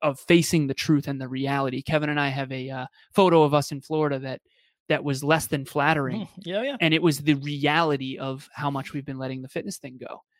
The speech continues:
Speaker 1: Um, it's below our standard. So it's, it's important for this person, whoever asked this question, really check in with, do I have an inflated view of self or deflated? And either way, taking action is gonna bring me to my truth.
Speaker 2: Boom.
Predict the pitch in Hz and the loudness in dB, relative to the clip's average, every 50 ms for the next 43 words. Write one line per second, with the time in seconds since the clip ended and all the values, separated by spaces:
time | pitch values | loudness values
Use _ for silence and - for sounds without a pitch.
0 | _ _ _ _ _ _ - 160 147 143 135 131 127 127 - 147 147 - - 170 | _ _ _ _ _ _ 2 4 4 4 4 2 0 0 -2 -2 -2 -2 -2 0
1 | 160 156 143 139 135 139 143 127 - - - 139 139 139 143 131 - - 135 131 | 2 4 4 6 6 4 4 2 2 -2 -4 -2 -2 -2 -4 -6 -6 -4 -2 -2
2 | 127 131 - - 151 - - - - 156 - - 175 143 139 135 - - 143 143 | -2 -2 -2 -2 -4 -4 -2 0 -2 0 2 2 2 2 2 0 -4 -4 -4 -4
3 | - - - 143 139 - - 135 143 143 135 143 139 135 135 - - 139 - - | -4 -4 -4 -4 -4 -4 -6 -6 -6 -4 -4 -2 -4 -4 -4 -8 -10 -10 -10 -8
4 | 151 135 - - 139 135 135 147 165 170 160 - - 185 165 156 - 170 160 160 | -6 -6 -4 -4 -4 0 4 6 6 6 6 4 2 0 0 0 0 0 0 0
5 | 156 147 139 131 - - - _ _ _ _ _ _ _ _ _ _ - 170 175 | 2 0 0 0 -2 -6 -16 _ _ _ _ _ _ _ _ _ _ 4 8 8
6 | 170 170 160 156 147 147 156 151 147 139 135 135 - - 156 160 165 180 170 170 | 8 8 8 6 6 6 6 6 4 2 0 0 -2 0 0 2 2 2 0 2
7 | 180 180 175 - - 180 175 170 - - 147 143 139 139 147 147 143 - - 135 | 0 0 0 -2 -2 -2 -2 -2 -2 -2 -2 -2 -2 -2 -4 -6 -6 -6 -8 -6
8 | 131 131 131 127 - - 143 139 135 156 156 156 151 143 139 147 143 135 127 - | -6 -4 -6 -6 -6 -6 -8 -4 -2 0 2 4 4 4 4 0 0 0 -2 -4
9 | - 160 143 - 147 143 135 139 135 - - - 139 135 - - 135 131 - 143 | -2 -2 -4 -2 -4 -6 -6 -6 -4 -4 -4 -6 -6 -8 -10 -12 -14 -12 -8 -8
10 | 139 139 135 135 131 127 127 120 113 - - - - - _ _ _ _ _ _ | -6 -6 -6 -6 -8 -8 -10 -8 -10 -8 -8 -8 -10 -10 _ _ _ _ _ _
11 | _ _ _ _ _ _ _ _ _ _ _ _ _ _ _ _ _ _ _ - | _ _ _ _ _ _ _ _ _ _ _ _ _ _ _ _ _ _ _ -4
12 | 143 180 214 196 | -4 -4 -4 -4